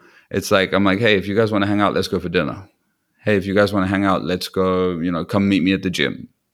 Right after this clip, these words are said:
Or, you know, like, picking those environments that you can, you know, that you're a little bit more in control of makes such a difference for me, at least. And it's, yeah, it's, it's, it, you know, like I said, everything has a price and you gotta, like, choose whether you're willing to pay it. And for me, like, right now with where I'm at and with what I'm trying to do, like,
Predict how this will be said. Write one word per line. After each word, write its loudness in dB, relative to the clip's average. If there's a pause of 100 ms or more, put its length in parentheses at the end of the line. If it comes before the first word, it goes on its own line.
(440)
Or, 0
you 0
know, 2
like, 0
picking 4
those 4
environments 2
that 0
you -2
can, 0
you -2
know, -2
that -2
you're 0
a -2
little 0
bit 2
more 4
in -2
control 0
of 0 (680)
makes 0
such -2
a -6
difference -6
for -10
me, -2
at -20
least. -20 (920)
And -4
it's, -6
yeah, 2
it's, -2
it's, 0
it, 0
you 2
know, 2
like 2
I 0
said, -2
everything 0
has 0
a -8
price -2
and -6
you -6
gotta, -2
like, -6
choose -2
whether 2
you're 2
willing 4
to -4
pay 4
it. 0
And -4
for -6
me, 2
like, -6
right 2
now 0
with -2
where 2
I'm 2
at 2
and -4
with -6
what 0
I'm -2
trying -2
to -4
do, 0
like, -2